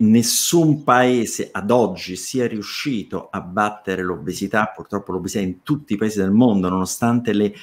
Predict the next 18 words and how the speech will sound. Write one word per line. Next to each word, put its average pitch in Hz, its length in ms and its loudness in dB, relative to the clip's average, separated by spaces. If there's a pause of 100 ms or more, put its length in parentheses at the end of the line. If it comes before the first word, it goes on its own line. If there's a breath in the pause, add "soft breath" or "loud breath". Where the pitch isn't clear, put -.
(140 loud breath)
varie 107 360 4
cure, 110 480 2
i 95 60 2
vari 107 180 2
interventi, 107 880 2
le 107 220 2
tante 127 640 4
diete 123 380 2
alla 113 200 4
moda, 107 600 4 (320 loud breath)
la 117 240 2
chirurgia 120 600 0
bariatrica, 107 840 0
continua 110 340 -4
a 117 40 0
essere 101 460 -6
un 104 160 -12
problema 107 720 -2